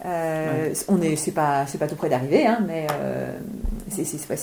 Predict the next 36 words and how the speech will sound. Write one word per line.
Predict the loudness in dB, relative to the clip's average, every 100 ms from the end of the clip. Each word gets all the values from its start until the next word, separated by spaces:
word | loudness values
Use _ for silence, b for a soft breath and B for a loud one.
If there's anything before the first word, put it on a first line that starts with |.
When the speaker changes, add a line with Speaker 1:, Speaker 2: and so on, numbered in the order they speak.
| -4
Speaker 1:
et | -4
ce | -2
n'est | -2
pas | 2
le | 2
moment | 0
d'aller | -2 -2
en | -4
Iran | -6 -8 -10
en | -12
ce | -12
moment, | -8 -2 -2
bien | -2
entendu. | -4 -8 0 0 0 B B B B -6
Mais | -2
à | -2
nouveau, | 0 0
ce | 0 0
sera | 0 2 2
un |
jour | 2 2 4
le |
moment, | 4 4 4 6 6
et | 4 2 0 -2
c'est | -4 -6 -6
un |
pays | -4 -2 -2
de | -4 -4
montagnes | -4 -4 -2 2 4 6 4
fabuleuses, | 2 0 2 2 4 2
et | 4
pas | 2
seulement | 2 0 -2
de |
montagnes | -4 -4 2 4
d'ailleurs, | 4 0 -2 -4